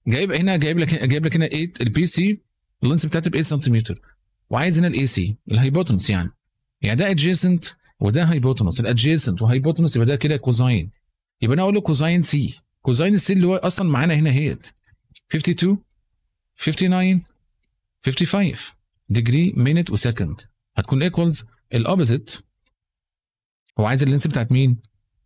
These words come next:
وعايز اللينس بتاعت الاي سي، تمام. واحنا عندنا هنا، اه، احنا قلنا الادجيسنت، اه، اللي بيبقى الإيت over الهايبوتنس اللي هو الاي سي.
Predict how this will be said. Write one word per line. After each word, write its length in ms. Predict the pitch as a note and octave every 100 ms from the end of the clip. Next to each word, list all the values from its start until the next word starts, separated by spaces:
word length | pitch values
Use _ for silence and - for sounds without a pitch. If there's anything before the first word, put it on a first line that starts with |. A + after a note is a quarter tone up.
| _ A#2
وعايز 240 | A#2 D3
اللينس 320 | D3 F3+ G3
بتاعت 240 | C#3 C#3+ C3+
الاي 200 | A#2 B2
سي، 220 | A2+ G2+
تمام. 420 | B2 C3 B2+ G#2+ - _ _ _
واحنا 220 | - G3+ G3
عندنا 280 | E3+ F#3
هنا، 200 | F#3+ C4+ - _ _ _ _ _ -
اه، 220 | A#2+ A2
احنا 160 | A#2 B2
قلنا 220 | D#3 C3
الادجيسنت، 580 | A2 G#2+ A2+ C#3 G#2+ -
اه، 360 | G2+ F#2+ -
اللي 340 | F#2+ E2+ G#2 G#2
بيبقى 200 | A2+ G#2
الإيت 340 | - F3+ F3+
over 440 | - - - C#3
الهايبوتنس 600 | E3+ D#3 D#3 F3 G3+ G3
اللي 100 | C3
هو 40 | C3+
الاي 180 | C#3 A2+
سي. 300 | - -